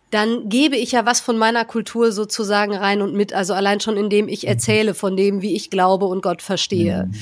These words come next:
Speaker 2: Mhm. Mhm.
Speaker 1: Jetzt ist mir, also, ne, ich höre von euch Verletzungs- oder, oder verletzlich sein, vorsichtig sein, respektvoll sein. Und es hat ja trotzdem immer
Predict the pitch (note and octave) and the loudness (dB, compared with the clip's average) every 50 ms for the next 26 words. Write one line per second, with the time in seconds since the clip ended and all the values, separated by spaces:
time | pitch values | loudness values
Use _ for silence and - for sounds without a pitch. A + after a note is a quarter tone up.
0 | - - - - - A2+ G#2 G2+ G2 F#2+ - G#3+ G#3+ - B3 C4+ - - D4+ C#4 | -12 -16 -16 -12 -6 -4 -2 -2 0 0 2 0 0 0 -2 -4 0 0 2 2
1 | C4 B3+ - A3 G#3+ G#3+ A3+ A#3+ A#3 A#3 A#3 - B3 A#3+ A#3 A#3+ A#3+ A3 G#3+ A3 | 2 2 2 2 2 2 4 4 4 4 2 2 0 0 0 -2 -2 -2 -2 -2
2 | G#3+ - - A3+ G#3+ G#3+ A3 A3 - - - G#3+ G#3 G#3 G#3 G#3 G#3+ G#3+ G3+ F3+ | -2 -2 -2 -2 0 0 0 -2 -2 -4 -2 -2 -2 0 0 -2 -2 -2 -4 -6
3 | F#3+ - - - - - - - - - - - - - - _ _ _ - - | -8 -10 -10 -8 -8 -8 -10 -10 -12 -16 -20 -20 -20 -20 -20 _ _ _ -10 -6
4 | F3+ G3+ G3+ G3+ G3+ G3+ G#3 G3 - A3+ A3 A3 A3+ A3+ - - G#3+ G#3+ G3+ - | -2 0 0 2 2 2 0 0 0 0 0 2 0 0 -2 -2 -2 0 0 0
5 | - G#3+ G#3 G3+ G3+ G3+ G#3 G#3 G#3 F#3+ - - - A3 A3 A3 G#3 G3+ G#3+ - | 0 0 2 2 2 0 0 -2 -2 -4 -6 -2 0 2 4 4 2 2 -2 -6
6 | - - G3+ - - - G3 F#3+ G3 G3 G3 G3+ G3 F#3+ G#3+ G3+ - - G#3+ G#3+ | -6 -8 -8 -6 -6 -4 -4 -2 -2 -2 -2 -2 -4 -4 -4 -6 -6 -6 -6 -8
7 | - - - - G3+ G3 G3 G3 F#3 F#3+ F3+ F#3 F#3 F#3 F#3+ G3+ A3+ A#3 B3+ C4+ | -8 -12 -12 -8 -6 -4 -4 -4 -4 -4 -4 -2 -2 -2 -4 -4 -6 -8 -10 -12
8 | - _ _ _ _ _ _ - - - _ _ _ _ _ _ _ _ _ - | -16 _ _ _ _ _ _ -20 -20 -20 _ _ _ _ _ _ _ _ _ 0
9 | A3 A#3 A#3 A#3 - A#3+ C4 B3+ C4+ A#3+ A3 - - - C4+ C#4 - - - B3 | 2 2 2 2 2 0 0 0 2 0 0 0 -2 -4 -4 -4 -4 -4 -2 0
10 | A#3+ A#3 A#3 - - B3 B3 B3+ B3 B3 A#3+ A#3 A#3 A3+ A#3 A3+ | 0 0 0 -2 -2 0 2 2 4 2 2 2 0 0 -2 -4